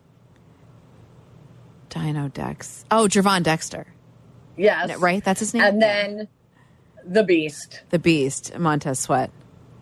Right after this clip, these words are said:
Speaker 2: Yep. And the Predator.
Speaker 1: I don't like that.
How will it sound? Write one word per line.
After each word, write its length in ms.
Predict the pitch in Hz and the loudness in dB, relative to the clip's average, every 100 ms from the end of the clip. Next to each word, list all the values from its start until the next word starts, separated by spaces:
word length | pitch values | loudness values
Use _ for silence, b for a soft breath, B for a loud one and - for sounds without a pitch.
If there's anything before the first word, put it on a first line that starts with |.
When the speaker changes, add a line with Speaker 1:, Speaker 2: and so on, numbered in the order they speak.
| - - | -20 -4
Speaker 2:
Yep. 260 | 170 180 - - | 2 2 2 2
And 400 | 202 202 202 190 | 2 2 -2 -6
the 100 | 190 | -6
Predator. 580 | 202 214 175 160 160 151 - - _ _ - - - | -4 0 -2 -2 -4 -6 -10 -20 _ _ -20 -10 0
Speaker 1:
I 120 | 214 | 4
don't 260 | 247 247 175 | 4 4 4
like 280 | 175 185 | 4 4
that. 440 | - 147 127 - | 2 2 2 -6